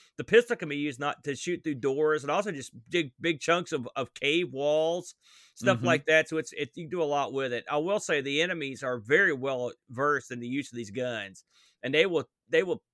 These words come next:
Speaker 1: clip you at a heartbeat, brother, if you're not ready to go, uh, because the enemies in this are not idiots. They're some of your smarter enemies, I think, uh, that, that, that are around.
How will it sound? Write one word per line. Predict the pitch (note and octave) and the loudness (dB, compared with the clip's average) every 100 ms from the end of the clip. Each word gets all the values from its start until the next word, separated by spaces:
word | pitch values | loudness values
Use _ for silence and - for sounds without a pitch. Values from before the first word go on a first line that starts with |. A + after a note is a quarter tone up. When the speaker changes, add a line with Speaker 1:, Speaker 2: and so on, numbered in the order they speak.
| _ | _
Speaker 1:
clip | - G#3+ A3 E3 | 2 6 6 6
you | G3 | -2
at | |
a | D#3 | 0
heartbeat, | - F#3+ F3+ C3+ B2+ G#2 | 4 6 4 0 -6 -2
brother, | C3 D3 B2+ B2 - _ _ _ - | 2 4 4 -2 -8 _ _ _ -8
if | C3 | -4
you're | F3+ | 0
not | E3 D3 | 0 2
ready | D#3 D3 | 2 2
to | |
go, | B2+ C#3 C#3 A#2 G2 F#2 | 0 2 2 0 -4 -10
uh, | A#2 A#2 | -8 -6
because | A#2 B2+ A2 | -4 -4 -4
the | C3 - | -4 -2
enemies | D#3 F3+ D#3+ A#2 | -2 0 -4 -6
in | |
this | C3+ B2+ | -10 -8
are | |
not | C3 C#3+ D3 | -2 0 0
idiots. | C#3+ C#3 A#2+ G2+ - - | 0 -2 -2 -8 -12 -14
They're | B2 B2+ | -8 -6
some | - D#3+ | -4 -4
of | |
your | C#3 | -4
smarter | B2+ - C#3+ C#3+ C3+ | -8 -8 -4 -2 -2
enemies, | C3 C3 A#2 G#2 A2 | -4 -6 -10 -10 -10
I | A2 | -10
think, | A2+ G#2+ G#2 _ _ _ _ _ | -8 -10 -10 _ _ _ _ _
uh, | A2+ A2 | -4 -2
that, | G#2+ A#2 - | -2 -4 -4
that, | A2+ F#2 | -4 -2
that | A#2 | -4
are | A2+ G#2+ | -4 -4
around. | A2+ A#2+ A2+ F#2+ | -6 -6 -6 -10